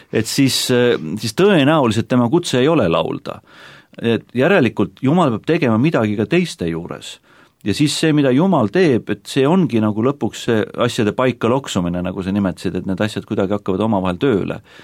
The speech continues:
Et üks on see, et inimese süda on valmis, ta ütleb, "Ma olen valmis teenima ükskõik kus, millal, mida sa iganes ütled mulle," ja siis teised inimesed kuidagi aitavad ka seda häält tajuda.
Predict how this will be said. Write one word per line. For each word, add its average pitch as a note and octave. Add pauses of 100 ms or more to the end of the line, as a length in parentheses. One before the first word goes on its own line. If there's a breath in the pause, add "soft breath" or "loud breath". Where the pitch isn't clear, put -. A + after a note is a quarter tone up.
(360 loud breath)
Et F#2+
üks -
on F#2+
see, A2+
et A#2
inimese G#2
süda E3
on C#3+
valmis, B2+
ta A2
ütleb, G2+
"Ma G2
olen G2
valmis G#2+
teenima G2+ (180)
ükskõik D3
kus, -
millal, A#2
mida G#2
sa G#2+
iganes G#2+
ütled C#3
mulle," A2 (420 soft breath)
ja G2+
siis A2+
teised C#3
inimesed A2
kuidagi A#2
aitavad A2
ka D3+
seda G2
häält G2+
tajuda. F#2+